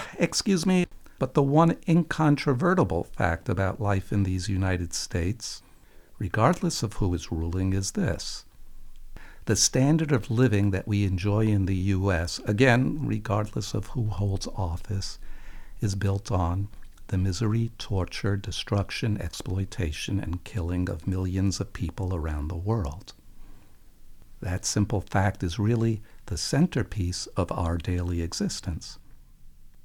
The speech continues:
It's a fairly impossible fact to live with. <laughs> You may have even felt a little friction rising in your body as you listened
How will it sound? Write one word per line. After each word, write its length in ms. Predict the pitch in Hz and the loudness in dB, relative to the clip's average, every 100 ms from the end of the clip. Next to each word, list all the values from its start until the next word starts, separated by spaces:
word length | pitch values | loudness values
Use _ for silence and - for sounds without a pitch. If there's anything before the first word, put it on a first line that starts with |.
| - - | -20 2
It's 380 | 202 202 - - | 4 4 2 0
a 80 | 170 | 0
fairly 580 | - 175 170 160 139 - - | 6 8 8 8 6 4 4
impossible 680 | 127 131 135 147 - 143 123 | 4 4 4 4 2 2 0
fact 440 | - 143 131 - | 0 0 0 -2
to 100 | - | 0
live 320 | 113 151 127 | 4 6 4
with. 260 | 90 95 85 - - - | 4 0 -2 -6 -10 0
<laughs> 40 | |
You 120 | 120 | 6
may 180 | 120 113 | 8 8
have 140 | 107 | 4
even 420 | 113 107 110 101 101 | 2 2 2 2 2
felt 320 | - 104 - | 2 2 2
a 60 | |
little 340 | 107 110 107 101 | 2 2 2 -2
friction 600 | - 120 113 - 113 104 | -2 -2 0 0 2 4
rising 500 | 104 104 104 113 101 | 4 4 4 4 4
in 120 | 98 | 4
your 160 | 95 87 | 2 0
body 540 | 104 110 117 98 95 - - - | 2 2 2 0 -2 -10 -8 0
as 200 | 104 113 | 2 2
you 140 | 104 | 2
listened 600 | 95 120 - 139 95 87 | 2 0 0 -2 -2 -4